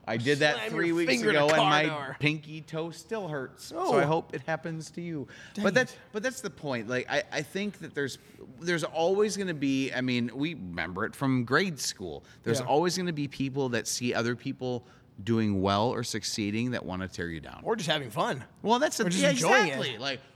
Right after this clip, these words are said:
Speaker 1: "Oh, how dare you enjoy yourself?" Like, they're just, they just, <laughs> I, if they just get off
Speaker 2: Yeah.
Speaker 1: on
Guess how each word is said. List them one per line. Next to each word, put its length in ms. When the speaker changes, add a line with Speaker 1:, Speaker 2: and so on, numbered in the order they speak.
Speaker 1:
"Oh, 60
how 280
dare 240
you 200
enjoy 540
yourself?" 720
Like, 220
they're 140
just, 340
they 200
just, 380
<laughs> 140
I, 200
if 300
they 200
just 320
get 280
off 400
Speaker 2:
Yeah. 80
Speaker 1:
on 380